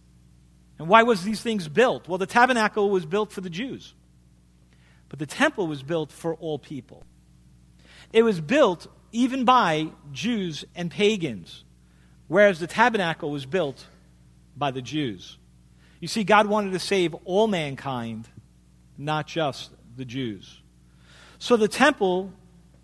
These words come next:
God's dwelling place, is now for all people.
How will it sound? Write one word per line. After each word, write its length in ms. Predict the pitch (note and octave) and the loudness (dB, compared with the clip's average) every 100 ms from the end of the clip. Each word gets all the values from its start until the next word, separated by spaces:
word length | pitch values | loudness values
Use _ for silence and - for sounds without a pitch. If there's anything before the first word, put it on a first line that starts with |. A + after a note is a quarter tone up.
| - - | -20 -6
God's 280 | F3 G3+ F3 | 2 2 2
dwelling 400 | F#3 A#3 A3+ F#3 | 2 4 4 -2
place, 640 | - F3+ D3+ D3 - - - - _ _ _ _ _ _ _ - - | -4 -4 -4 -6 -14 -20 -20 -20 _ _ _ _ _ _ _ -20 -6
is 200 | F3 E3 | -4 0
now 260 | F#3+ E3 | 0 0
for 220 | C#3+ D#3+ | -2 -2
all 100 | D3+ | -2
people. 480 | C#3+ - C3+ - - | -4 -8 -10 -10 -20